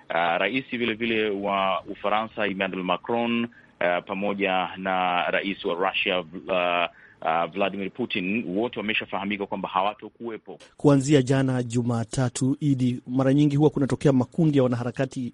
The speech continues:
Speaker 2: pembezoni mwa mkutano mkuu ambao huwa wanalalamikia maswala tofauti. Sijui kama hilo lilishuhudiwa Jumatatu na kunatarajiwa kuwa na makundi kama hayo hivi leo.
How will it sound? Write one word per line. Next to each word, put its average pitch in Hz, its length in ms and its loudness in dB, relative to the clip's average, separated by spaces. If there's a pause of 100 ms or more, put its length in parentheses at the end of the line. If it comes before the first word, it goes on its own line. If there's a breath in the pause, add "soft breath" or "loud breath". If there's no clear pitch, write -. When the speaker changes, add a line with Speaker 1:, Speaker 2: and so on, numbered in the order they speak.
Speaker 2:
pembezoni 139 500 6
mwa 127 100 6
mkutano 123 440 0
mkuu 113 320 0 (360 soft breath)
ambao 156 180 2
huwa 156 120 4
wanalalamikia 123 580 2
maswala 113 360 -2
tofauti. 110 360 -4
Sijui 143 220 -6
kama 139 180 0
hilo 139 120 2
lilishuhudiwa 127 560 0
Jumatatu 120 520 -4 (220 soft breath)
na 151 160 0
kunatarajiwa 156 640 0
kuwa 170 180 2
na 151 60 2
makundi 139 300 0
kama 143 220 -2
hayo 139 180 0
hivi 120 220 -2
leo. 156 260 4